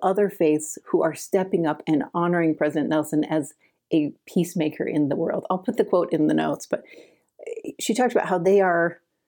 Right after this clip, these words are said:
standards of truth in their communities and their faith groups. They're spreading the message that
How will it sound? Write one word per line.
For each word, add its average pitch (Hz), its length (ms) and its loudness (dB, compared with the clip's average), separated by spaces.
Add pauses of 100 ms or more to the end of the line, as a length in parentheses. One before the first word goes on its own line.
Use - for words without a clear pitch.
(380)
standards 190 760 2
of 147 240 -2
truth - 380 2
in 156 320 2
their 185 260 4
communities 175 580 2
and 151 160 2
their 165 160 4
faith 160 300 0
groups. 156 280 -2
They're 156 320 2
spreading 185 440 0
the 180 80 2
message 151 300 0
that 147 300 0